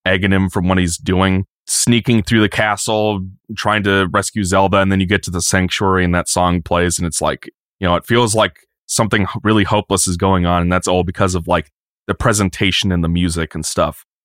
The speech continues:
After that, it kinda devolves into standard Zelda fare,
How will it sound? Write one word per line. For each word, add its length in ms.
After 280
that, 220
it 100
kinda 180
devolves 540
into 140
standard 480
Zelda 260
fare, 420